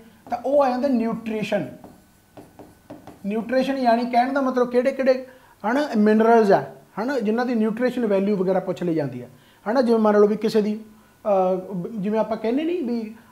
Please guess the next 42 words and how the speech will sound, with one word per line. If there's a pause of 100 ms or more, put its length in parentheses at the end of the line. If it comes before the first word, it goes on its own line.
(100)
ਆਹ
ਕਮੀ (360)
ਕਿਹੜੇ,
ਅਹ,
ਮਿਨਰਲ
ਨਾਲ
ਦੂਰ
ਹੋ
ਸਕਦੀ
ਆ (240)
ਜਾਂ
ਕਿਹੜੇ
ਨਿਊਟ੍ਰੀਸ਼ਨ (340)
ਦੇ
ਨਾਲ
ਦੂਰ
ਹੋ
ਸਕਦੀ
ਆ,
ਕੋਈ
ਬਿਮਾਰੀ
ਹੈ (340)
ਤਾਂ
ਨਿਊਟ੍ਰੀਸ਼ਨ (460)
ਇਹ
ਬਹੁਤ
ਇੰਪੋਰਟੈਂਟ
topic
ਆ। (400)
ਇਸ
ਤੋਂ
ਬਾਅਦ
ਜਿਹੜਾ
ਐਂਡ
ਵਾਲਾ
ਟੌਪਿਕ
ਆ
ਉਹ
ਕੀ
ਆ
ਭਾਈ? (280)
Pigments।